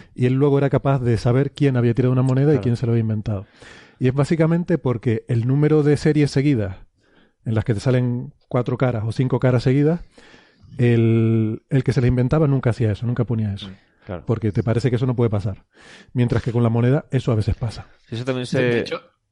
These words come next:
Speaker 2: Bueno, que
Speaker 3: hay, hay una, hay una extensión muy interesante de eso, y es que en la Segunda Guerra Mundial,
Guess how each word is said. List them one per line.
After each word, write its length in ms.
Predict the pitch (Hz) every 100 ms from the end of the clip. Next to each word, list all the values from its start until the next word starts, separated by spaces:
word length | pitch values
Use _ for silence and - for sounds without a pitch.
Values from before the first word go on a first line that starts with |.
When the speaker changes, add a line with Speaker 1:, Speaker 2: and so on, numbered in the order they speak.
| _ _ _ _ _ _
Speaker 2:
Bueno, 200 | 127 120 98
que 120 | 120
Speaker 3:
hay, 140 | 143 143
hay 160 | 127 139
una, 240 | 139 131 131
hay 100 | 139
una 120 | 139
extensión 400 | - 135 120 139
muy 100 | 131
interesante 360 | 120 120 120 110
de 120 | 160
eso, 160 | -
y 80 | 117
es 120 | 107 -
que 220 | 107 98 - - 185
en 120 | 113
la 60 | 101
Segunda 300 | 117 127 139
Guerra 180 | 135 135
Mundial, 540 | 135 156 151 - -